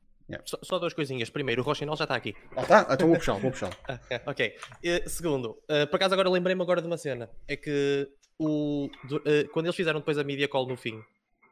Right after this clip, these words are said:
Speaker 2: eh, pronto, em que estava o Punk e estava o Tony Khan, e eles ba-, basicamente explicaram um bocadinho os detalhes do, da situação do Punk, tudo isso. E houve uma cena engraçada que o, foi o Punk que disse. Ele basicamente disse que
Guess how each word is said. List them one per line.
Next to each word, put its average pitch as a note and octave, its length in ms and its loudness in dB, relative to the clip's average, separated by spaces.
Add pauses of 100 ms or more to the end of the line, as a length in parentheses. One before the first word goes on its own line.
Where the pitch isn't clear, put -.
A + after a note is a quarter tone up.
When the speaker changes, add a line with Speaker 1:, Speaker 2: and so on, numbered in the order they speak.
Speaker 2:
eh, B2 680 2
pronto, A2+ 280 -6
em - 20 -10
que A#2+ 60 -8
estava A#2 220 -4
o A#2+ 60 2
Punk C3+ 240 0
e C3+ 40 -4
estava C3 160 0
o C3 40 -4
Tony B2+ 180 -2
Khan, G#2+ 260 -4
e A2+ 200 -4
eles B2 180 -2
ba-, - 200 -10
basicamente D#3 240 -4
explicaram C#4+ 320 -2
um - 20 -6
bocadinho A3+ 260 0
os F3 100 0
detalhes F3+ 340 0
do, D#3 520 -8 (380)
da D3 100 -4
situação C#3+ 280 -2
do C#3+ 60 -2
Punk, D#3 280 0
tudo C3+ 180 -6
isso. G#2+ 180 -12 (460)
E A3 100 0
houve C4+ 120 0
uma C4+ 160 0
cena A3 160 0
engraçada G3 380 0
que F#3+ 140 -10
o, F3 340 -4
foi E3+ 180 -6
o D#3+ 80 -2
Punk D#3+ 400 -2
que D#3 100 -4
disse. C3 380 -4 (640)
Ele F#3 100 4
basicamente G3+ 400 -2
disse F3+ 280 -6
que D3+ 440 -2